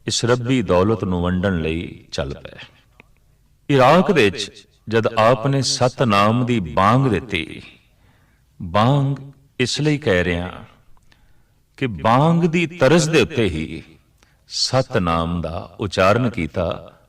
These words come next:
ਜਿਸ ਦਾ ਜ਼ਿਕਰ ਭਾਈ ਗੁਰਦਾਸ ਜੀ ਕਰਦੇ ਨੇ, "ਦਿੱਤੀ ਬਾਂਗ ਨਿਵਾਜ ਕਰ, ਸੁਨ ਸਮਾਦ ਹੋਆ ਜਹਾਨਾ।" ਐਸੀ ਬਾਂਗ, ਐਸੀ ਸਦਾ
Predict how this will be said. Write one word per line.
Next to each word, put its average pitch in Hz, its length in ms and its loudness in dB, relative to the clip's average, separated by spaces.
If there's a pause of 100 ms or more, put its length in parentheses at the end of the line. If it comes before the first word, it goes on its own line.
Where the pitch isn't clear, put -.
ਜਿਸ 92 220 -6
ਦਾ 101 160 4
ਜ਼ਿਕਰ 95 360 -4
ਭਾਈ 87 300 -2
ਗੁਰਦਾਸ 92 500 0
ਜੀ 85 80 -4
ਕਰਦੇ 90 340 -4
ਨੇ, 82 340 -8 (280)
"ਦਿੱਤੀ 104 840 -2
ਬਾਂਗ 101 600 -2
ਨਿਵਾਜ 85 640 0
ਕਰ, 98 420 -4 (680)
ਸੁਨ 131 520 0
ਸਮਾਦ 98 760 0
ਹੋਆ 90 640 0
ਜਹਾਨਾ।" 71 600 -6 (840)
ਐਸੀ 110 440 0
ਬਾਂਗ, 107 840 -2
ਐਸੀ 117 380 2
ਸਦਾ 104 880 0